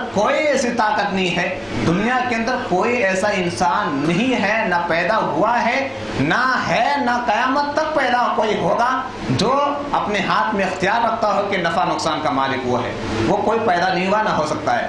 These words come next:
آئیے دلیلیں دیکھتے ہیں، دلیل کیا ہے۔ پہلی دلیل جو سورہ اعراف کی آیت نمبر ایک سو اٹھاسی کی ہے، اللہ تبارک و تعالیٰ نے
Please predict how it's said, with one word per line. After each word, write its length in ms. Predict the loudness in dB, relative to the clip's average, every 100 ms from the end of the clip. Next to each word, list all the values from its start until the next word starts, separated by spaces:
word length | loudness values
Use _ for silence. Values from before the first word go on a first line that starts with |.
| -2
آئیے 320 | 0 0 0
دلیلیں 380 | 0 0 0 0
دیکھتے 300 | -2 -2 -2
ہیں، 240 | -2 -2
دلیل 260 | 0 0 0
کیا 220 | 0 0
ہے۔ 120 | 0 -4 -8 -6 -2
پہلی 220 | 0 2 0
دلیل 460 | 0 0 0 -2 -6 -6 -4 -2 -2 0 0 -2 -2 0 0
جو 180 | 2 2 0
سورہ 600 | 2 2 2 0 -2 -4 -4 0
اعراف 840 | 0 2 2 2 2 2 2 0
کی 160 | 0 2
آیت 340 | 2 0 0
نمبر 320 | 0 0 0 0 -4 -6 -2
ایک 180 | 0 0
سو 140 | 0
اٹھاسی 480 | 0 0 0 2 0
کی 160 | 0 2
ہے، 100 | 2
اللہ 220 | 2 2
تبارک 480 | 2 2 2 2 0
و 40 |
تعالیٰ 240 | 0 0
نے 80 | 0